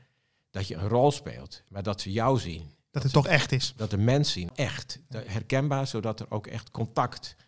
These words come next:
Speaker 1: eh, ontstaat. Want
Speaker 2: Ja.
Speaker 1: dat contact, eh, is in mijn beleving het allerbelangrijkste waar het gaat om. Wat je als bestuurder kunt doen.
Speaker 2: Nou heb je het over echt. Mijn tweede vraag is altijd van welke echte kritische momenten, bij wijze van spreken, echte kritische momenten heb je meegemaakt?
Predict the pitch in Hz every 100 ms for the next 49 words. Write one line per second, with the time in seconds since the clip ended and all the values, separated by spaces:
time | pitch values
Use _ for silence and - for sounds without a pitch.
0 | _ _ _ _ _ _ - 92 98 101
1 | 92 - 71 - - 135 107 104 - 87
2 | 110 151 - - - - - 135 117 -
3 | - 101 98 110 110 98 98 101 101 95
4 | - _ 107 110 120 107 87 87 87 80
5 | 78 - 78 71 69 - 67 71 - -
6 | 82 78 92 95 - 101 95 90 98 92
7 | 87 85 _ _ _ 95 92 113 - _
8 | _ _ _ _ 151 151 185 165 143 123
9 | - 208 - - - _ _ _ 156 151
10 | - 175 156 151 143 135 139 139 131 139
11 | 135 151 143 - 180 - - 135 - -
12 | 165 143 139 139 143 156 135 127 131 131
13 | - 135 131 165 165 139 135 - 135 131
14 | 135 135 131 131 - 131 160 156 165 175
15 | -